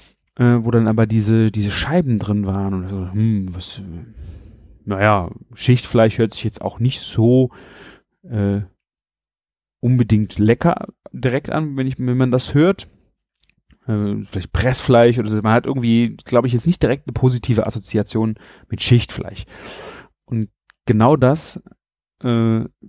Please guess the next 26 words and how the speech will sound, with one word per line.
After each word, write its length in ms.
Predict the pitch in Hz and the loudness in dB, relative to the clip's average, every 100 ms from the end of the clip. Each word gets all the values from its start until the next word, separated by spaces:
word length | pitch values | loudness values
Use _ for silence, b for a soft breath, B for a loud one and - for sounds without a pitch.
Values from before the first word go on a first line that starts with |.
| - 131 120 110 | -20 -20 -20 -4
war 200 | 113 117 | 2 2
dann 140 | 113 | 2
wirklich 400 | 123 135 - - | -2 -8 -8 -8
witzig, 480 | 110 101 127 - 156 | -8 -2 -2 0 -4
weil 80 | 117 | -2
die 60 | 110 | 2
Leute 300 | 113 - 107 | 2 4 2
dann 100 | 107 | 2
erstmal 280 | 107 107 | -4 -6
so 60 | 104 | -6
ein 60 | 101 | -6
bisschen 480 | - 92 90 113 | -8 -8 -8 -10
zaghaft, 680 | - - 107 - 151 139 - | -6 0 0 2 0 0 -4
äh, 200 | 113 113 | -4 -4
drauf 280 | 101 101 - | -4 -8 -8
zugegangen 440 | - 165 147 127 | -8 -6 -4 -4
sind, 100 | 120 | 0
haben 140 | 113 107 | 0 0
sich 180 | 104 | -4
dann, 300 | 98 104 98 - b b _ | -4 -4 -6 -10 b b _
äh, 40 | |
haben 220 | 104 101 110 | -6 -2 -2
einfach 200 | 107 101 | -2 0
Brötchen 400 | 110 135 170 151 | 2 2 2 -2
dazu 260 | 139 - | -2 -4
gemacht 420 | 139 135 135 - | -2 -2 -2 -6